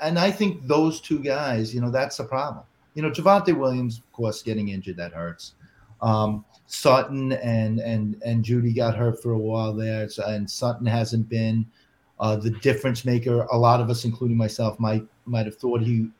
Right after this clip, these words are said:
he would be on this, um, uh, new, newer, uh,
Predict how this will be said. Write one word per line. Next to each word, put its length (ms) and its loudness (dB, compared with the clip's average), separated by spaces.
he 100 2
would 300 0
be 360 -4
on 180 -2
this, 300 -2
um, 440 -2
uh, 260 -8
new, 480 -2
newer, 420 0
uh, 140 0